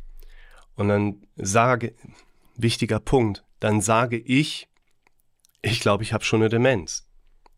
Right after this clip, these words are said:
Und dann sage ich, denke ich im nächsten Moment, boah, ich denke immer direkt, ich habe die schlimmste Krankheit, ey, ich bin so krank im Kopf.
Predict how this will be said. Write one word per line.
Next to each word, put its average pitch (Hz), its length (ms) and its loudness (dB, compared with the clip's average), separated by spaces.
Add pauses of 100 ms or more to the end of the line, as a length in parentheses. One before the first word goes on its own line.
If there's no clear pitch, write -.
(320)
Und 107 140 -2
dann 151 420 4
sage 107 440 2
ich, 123 260 -2
denke 113 260 0
ich 110 80 -8
im 107 100 0
nächsten 110 320 0
Moment, 110 340 2
boah, - 240 -10
ich - 220 -12
denke 113 280 -8
immer 123 320 -2
direkt, 120 320 -6
ich 110 100 -10
habe 120 120 -10
die - 80 -12
schlimmste - 360 -4
Krankheit, 110 500 -8
ey, 107 120 -6
ich 104 160 -10
bin 113 140 -2
so 110 120 -4
krank 117 320 -4
im 101 100 -14
Kopf. - 340 -16